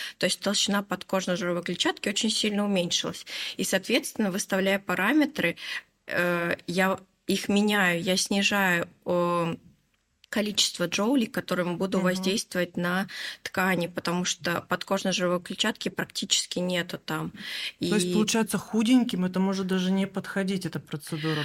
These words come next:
Speaker 2: правильно? Если они хотят сделать подтяжку, но они сами находятся в каком-то там, э, в маленьком, э, в, в маленькой весовой категории, э, получается, им не стоит, э, делать.
Speaker 1: Если худо-,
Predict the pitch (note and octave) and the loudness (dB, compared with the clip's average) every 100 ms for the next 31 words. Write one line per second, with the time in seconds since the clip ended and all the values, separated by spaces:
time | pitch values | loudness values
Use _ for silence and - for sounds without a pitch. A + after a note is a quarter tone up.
0 | - F#3 B3 G#3+ - F#3 F#3 F#3 F#3 F3+ | 0 2 4 2 2 2 4 2 0 0
1 | F3+ F3+ E3+ F3 E3 - E3+ D#3+ - E3+ | 0 -2 2 2 2 -2 -4 -2 0 2
2 | G#3+ - B3+ A3 F#3 F#3 F3+ G3 F3+ E3 | 2 0 2 4 6 4 2 2 2 2
3 | D#3+ F3 E3 D3+ D#3+ C#3+ D3 D#3+ D#3 D3+ | -2 -2 -4 -4 -6 -8 -8 -4 -4 -4
4 | D#3+ D3 - - - - F#3 F#3+ F#3+ F#3+ | -4 -4 -8 -12 -8 0 4 6 6 6
5 | G3+ F#3+ F#3 F3+ F#3 F#3 F3+ F#3 F#3 F#3+ | 8 8 6 4 6 6 8 8 6 6
6 | G#3 A#3 B3+ B3 B3+ B3+ C4 A#3+ A3+ A3 | 6 8 8 8 8 8 8 8 6 4
7 | A#3+ G#3 C#4+ D#4 G#3+ G3 F#3+ F#3 F#3 F#3+ | 4 6 8 8 6 8 6 6 2 2
8 | F#3 G#3 A3+ A3 G3+ - G#3 G#3+ G3 G3 | 2 4 2 2 -2 0 2 4 4 2
9 | G3+ - - F3 D#3+ - D#3 D3 D3+ D3 | 0 -2 0 2 2 -2 -4 -2 0 0
10 | D#3 G3 A#3 C4 A#3+ G3+ F#3 G3+ | 0 0 0 -2 -2 0 0 0